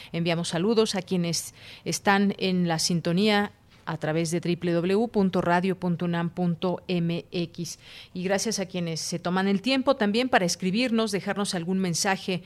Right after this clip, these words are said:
a través de nuestras redes sociales. Muchas gracias por ello. Como, eh, Thomas Time, muchas gracias.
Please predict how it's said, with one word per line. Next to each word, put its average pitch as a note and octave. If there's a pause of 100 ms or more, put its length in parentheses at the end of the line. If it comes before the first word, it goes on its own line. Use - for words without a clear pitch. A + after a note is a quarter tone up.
(260)
a F3
través F3+
de F#3+
nuestras F3
redes F3
sociales. G3+
Muchas F3+
gracias F3+
por F3+
ello. A#3 (340)
Como, G#3+
eh, F3+
Thomas G3+
Time, G#3+
muchas F#3+
gracias. G3+